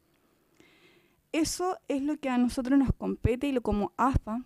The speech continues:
como agrupación de familiares angustiados, queremos nosotros poner sobre el tapete, porque nosotros necesitamos que hoy día el Estado se haga cargo de las familias. ¿Por qué? Porque nosotros tenemos la fu-, la responsabilidad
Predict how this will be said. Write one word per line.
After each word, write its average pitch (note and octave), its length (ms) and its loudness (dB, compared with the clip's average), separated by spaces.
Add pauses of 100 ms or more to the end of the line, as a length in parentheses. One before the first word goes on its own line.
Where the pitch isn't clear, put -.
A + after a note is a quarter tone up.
como G3+ 160 -4
agrupación F#3 500 2
de D4 100 4
familiares C4 440 2
angustiados, A#3+ 720 2 (100)
queremos A#3+ 380 0
nosotros B3 400 -2
poner A#3+ 260 -2
sobre A#3 220 0
el A3+ 80 -4
tapete, - 480 -4 (580)
porque A3+ 220 -4
nosotros C#4 320 2
necesitamos D4 720 2
que - 80 -6
hoy B3 60 -2
día A3+ 220 -2
el A3 100 -2
Estado C#4+ 420 0
se - 220 -2
haga B3+ 240 2
cargo C#4+ 420 2
de A3 120 2
las A3 100 -4 (100)
familias. - 640 -4 (720)
¿Por - 200 0
qué? F4+ 260 -2 (160)
Porque - 180 -2
nosotros C4+ 240 2
tenemos C#4 240 4
la C4+ 140 0
fu-, - 340 -2
la A3+ 260 0
responsabilidad D4+ 1000 2